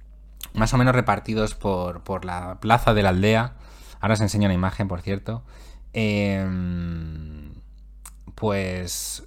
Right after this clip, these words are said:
em, cuatro, cuatro como sold-, soldados,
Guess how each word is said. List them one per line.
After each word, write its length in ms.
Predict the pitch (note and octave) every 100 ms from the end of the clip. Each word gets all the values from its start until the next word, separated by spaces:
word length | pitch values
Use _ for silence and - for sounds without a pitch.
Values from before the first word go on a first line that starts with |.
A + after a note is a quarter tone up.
| -
em, 880 | G2 F#2 F2+ F2 F2 F2 E2+ - - - -
cuatro, 1040 | A#2+ A#2+ A#2 C3 B2+ B2 A#2 A2+ A2 G#2 G2 F2 - - - - - - - - - - - - - - - - -
cuatro 360 | - A2+ A2+ A#2+
como 500 | B2 B2 A#2+ A2+ A2
sold-, 500 | - A#2+ G#2+ A2 A2
soldados, 960 | - G#2 G2+ A#2 A#2 A#2 B2 - -